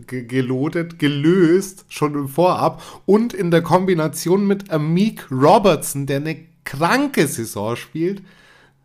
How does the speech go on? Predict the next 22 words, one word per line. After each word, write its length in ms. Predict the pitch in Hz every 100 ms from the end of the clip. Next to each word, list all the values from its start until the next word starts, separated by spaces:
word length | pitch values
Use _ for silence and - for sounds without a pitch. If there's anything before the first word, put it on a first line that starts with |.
| _ _ _
Ich, 420 | - - 147 139
ich 200 | 151 131
hab 240 | 147 139 -
Amik 340 | 135 143 160
fast 320 | - 143 135
abgeschrieben. 380 | 135 127 107 104 - - - -
Football-Gott, 800 | 131 - 190 - 165 160 156 156
entschuldige. 1120 | 147 135 - 127 170 214 135 104 104 127 139 - - - -
<laughs> 300 | - - - - - - - - -
Ich 60 |
hab 160 | 139 139
Amik 340 | 139 151 170
fast 280 | - 139 139
abgeschrieben. 800 | 143 - 120 - 107 110 101 98
Ich 220 | 117 107
war 260 | 123 135 131
großer 380 | 127 131 147 143
Amik-Fan, 420 | 127 143 - 151
als 160 | 127 127
er 60 |
gedraftet 580 | 123 113 120 143 165 143
wurde. 380 | 151 156 156